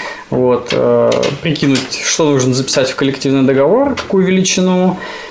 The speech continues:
индексации, и стремиться к тому, чтобы требовать, э, повышения зарплаты до стоимости рабочей силы, рассчитывать стоимость рабочей силы в своём городе по методике Фонда рабочей академии,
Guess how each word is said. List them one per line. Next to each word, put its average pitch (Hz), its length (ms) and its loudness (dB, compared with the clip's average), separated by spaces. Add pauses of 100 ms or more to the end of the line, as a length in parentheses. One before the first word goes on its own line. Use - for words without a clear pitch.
(180)
индексации, 160 1080 2
и 185 520 2
стремиться 202 440 0
к - 60 -8
тому, 170 280 2
чтобы 127 920 2 (300)
требовать, 214 580 2 (280)
э, 117 460 -2
повышения 151 480 0
зарплаты 190 580 2
до 156 400 2
стоимости 180 440 0
рабочей 143 340 0
силы, 135 400 2
рассчитывать 135 480 0
стоимость 135 380 0
рабочей 131 340 0
силы 127 300 0
в 127 60 -4
своём 123 260 0
городе 240 400 2 (160)
по 170 280 2
методике 151 600 0 (460)
Фонда 151 220 2
рабочей 143 320 2
академии, 135 840 2